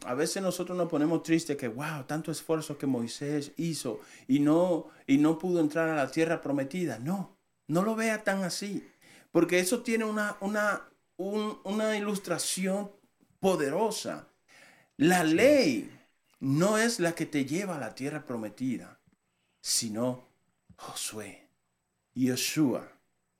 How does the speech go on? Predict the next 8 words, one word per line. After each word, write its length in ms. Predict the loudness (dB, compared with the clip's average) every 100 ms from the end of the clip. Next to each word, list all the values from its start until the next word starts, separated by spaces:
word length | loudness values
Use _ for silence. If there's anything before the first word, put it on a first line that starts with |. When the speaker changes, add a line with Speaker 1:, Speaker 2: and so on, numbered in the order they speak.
| _
Speaker 1:
que 260 | 0 0 0
automáticamente 1200 | 0 0 0 0 0 -2 0 2 2 0 -2 -4 -6
representa, 1040 | 0 2 2 0 -6 -2 0 0 0 2 2
es 140 | 2
un 160 | 0 -2
tipo 320 | -4 -2 0
de 240 | 2 0 -2
Cristo. 560 | -2 0 -2 -6 -12